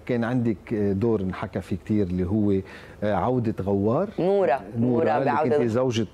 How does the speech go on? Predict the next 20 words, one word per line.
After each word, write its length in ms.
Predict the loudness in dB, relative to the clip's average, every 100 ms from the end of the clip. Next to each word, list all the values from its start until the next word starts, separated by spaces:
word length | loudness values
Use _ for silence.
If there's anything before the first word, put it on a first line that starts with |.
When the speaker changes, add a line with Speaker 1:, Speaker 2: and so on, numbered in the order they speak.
| -2
Speaker 1:
آه، 560 | 0 2 2 2 2 2
Speaker 2:
آه، 20 |
أستاذ 340 | 2 2 4
دريد 220 | 4 4
Speaker 1:
آه، 40 | 2
Speaker 2:
لحام. 340 | 0 -2 -2
Speaker 1:
أستاذ 140 | -2 0
دريد 240 | 0 0
لحام. 360 | -2 -4 -6 -6 -8 -10 -4
يعني، 200 | 0 0
هيدي 260 | 0 0
تجربة، 800 | 0 0 0 0 0 2 2 0 -2
آه، 340 | -2 -2 -2
مع 320 | -2 -2 0 2
عملاق 480 | 2 2 0 -4
مثل 200 | -6 -4
دريد 280 | 0 0 0
لحام، 320 | -2 -4 -4
تجربة 420 | -2 -2 0 0 2
مهمة. 380 | 2 2 0